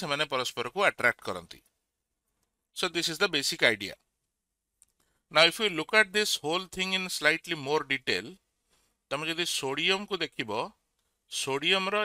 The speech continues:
ଇଲେକ୍ଟ୍ରୋନିକ କନଫିଗରେସନ ହଉଛି ୱାନ୍ ଏସ୍ ଟୁ, ଟୁ ଏସ୍ ଟୁ, ଟୁ ପି ସିକ୍ସ, ତାପରେ ଅଛି ଥ୍ରୀ ଏସ୍ ୱାନ୍। ତ ସୋଡିୟମରୁ ଯଦି ଆମେ ଏସ୍ ୱାନ୍ ର ଯୋଉ ଗୋଟେ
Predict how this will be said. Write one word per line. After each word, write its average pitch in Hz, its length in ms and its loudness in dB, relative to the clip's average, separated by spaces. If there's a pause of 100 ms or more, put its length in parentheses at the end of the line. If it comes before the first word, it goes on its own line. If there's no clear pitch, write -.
(100)
ଇଲେକ୍ଟ୍ରୋନିକ 160 600 -2
କନଫିଗରେସନ 151 760 -4
ହଉଛି 160 340 -4 (720)
ୱାନ୍ 117 320 -2
ଏସ୍ 147 220 -4
ଟୁ, 185 100 -6 (840)
ଟୁ 127 80 -8 (140)
ଏସ୍ 139 220 -4
ଟୁ, 151 200 -6
ଟୁ 135 80 -6 (100)
ପି 143 100 -4
ସିକ୍ସ, - 400 -4 (1160)
ତାପରେ 127 360 2
ଅଛି - 140 -6 (160)
ଥ୍ରୀ 139 180 -4 (200)
ଏସ୍ - 200 -2
ୱାନ୍। 104 260 -2 (1400)
ତ 156 100 -4 (100)
ସୋଡିୟମରୁ 208 540 0
ଯଦି 202 220 4
ଆମେ 202 160 2 (300)
ଏସ୍ - 160 2 (120)
ୱାନ୍ 185 220 2
ର 190 40 0 (100)
ଯୋଉ 185 180 -2
ଗୋଟେ 156 200 -2